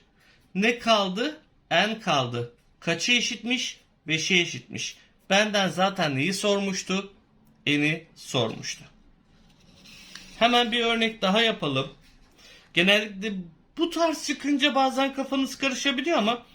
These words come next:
hemen heyecana kapılmayın. Bir dakika bir düşünün. Hangisi küçüktür? N eksi iki mi küçüktür? N eksi üç mü küçüktür?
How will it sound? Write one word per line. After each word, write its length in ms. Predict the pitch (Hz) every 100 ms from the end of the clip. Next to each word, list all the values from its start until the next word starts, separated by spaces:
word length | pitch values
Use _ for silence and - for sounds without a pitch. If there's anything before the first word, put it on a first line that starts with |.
| _ _ _ _ - -
hemen 280 | 330 320
heyecana 480 | 285 285 240 269 269
kapılmayın. 640 | 269 277 294 269 247 294 320 _ _ _ -
Bir 160 | 359
dakika 340 | 247 226 294 254
bir 180 | 240 208
düşünün. 440 | - 156 113 - - _ - - -
Hangisi 560 | - 311 330 262 - 247
küçüktür? 540 | 214 240 - 117 107 - _ _ _ -
N 200 | 180 233
eksi 320 | 233 - 160
iki 320 | 139 143 -
mi 120 | 285 294
küçüktür? 560 | - 294 - 294 294 - _ _ -
N 180 | 214 190
eksi 260 | 160 -
üç 260 | - 214 -
mü 140 | 151
küçüktür? 520 | 139 - - - -